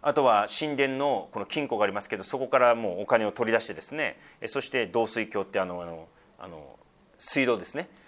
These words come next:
それを、えー、作ってみたりですね、まあ、そういうことを、まあ、して、えー、いった、あ、人間なんですね。で、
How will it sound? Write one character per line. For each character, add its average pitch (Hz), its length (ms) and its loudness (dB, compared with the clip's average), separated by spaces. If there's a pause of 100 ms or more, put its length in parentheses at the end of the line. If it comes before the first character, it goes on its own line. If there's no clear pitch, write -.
(140)
そ - 200 -2
れ 165 120 4
を、 185 300 4 (160)
え 107 320 0
ー、 - 20 -20
作 - 200 -2
っ 127 40 -2
て 98 380 -4
み 127 120 0
た 135 100 4
り 95 80 -2
で 87 60 -8
す - 120 -8
ね、 120 220 -4 (640)
ま - 60 2
あ、 - 40 2
そ 214 100 2
う 240 40 4
い 247 40 0
う - 20 -6
こ 240 100 0
と 180 340 6
を、 98 100 -4
ま 117 280 2
あ、 - 20 -16
し - 140 -8
て、 139 380 2
え 95 360 -4
ー、 127 60 -6
い - 20 -4
っ 113 60 -10 (120)
た、 104 460 4
あ、 90 60 -2
人 147 160 0
間 190 160 4
な 180 100 4
ん 123 40 -2
で 98 60 -6
す - 100 -8
ね。 107 120 -4
で、 156 300 2